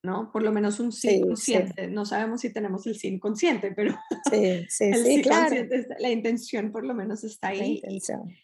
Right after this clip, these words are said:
Speaker 1: Y sin esa intención de cada persona, pues no va a pasar nada. O sea, para que, o sea, mu-, muchas personas pueden llegar a interpretar de que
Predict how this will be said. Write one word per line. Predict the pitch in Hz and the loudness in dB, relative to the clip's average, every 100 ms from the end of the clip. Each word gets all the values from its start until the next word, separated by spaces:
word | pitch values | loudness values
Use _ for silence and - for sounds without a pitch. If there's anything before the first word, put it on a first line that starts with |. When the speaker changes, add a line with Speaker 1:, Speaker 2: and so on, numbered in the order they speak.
| _ | _
Speaker 1:
Y | 240 233 | -6 -4
sin | 226 214 | -4 -4
esa | 208 | -2
intención | 233 240 240 208 196 | -4 -4 -4 -4 -6
de | 202 | -2
cada | 214 220 | -2 0
persona, | 226 208 175 214 | -4 -8 -6 -6
pues | 220 | -8
no | 190 180 | -6 -4
va | 185 | -4
a | |
pasar | 196 202 196 | -4 -6 -4
nada. | 202 254 196 | 0 2 2
O | 180 | -2
sea, | 185 185 - | -4 -6 -6
para | 185 180 | -8 -8
que, | - 180 175 - - _ _ _ | -8 -8 -8 -16 -20 _ _ _
o | - 190 | -10 -8
sea, | - - - | -4 -6 -6
mu-, | - 196 214 202 | -6 -2 -2 -2
muchas | 214 196 226 - | -2 -2 -4 -6
personas | 233 202 190 190 | -8 -4 -4 -4
pueden | 208 208 | -4 -2
llegar | 208 185 | -2 -2
a | |
interpretar | 190 202 196 185 190 185 190 | -4 -6 -6 -4 -2 -2 -2
de | 208 | -4
que | 208 190 - | -4 -4 -6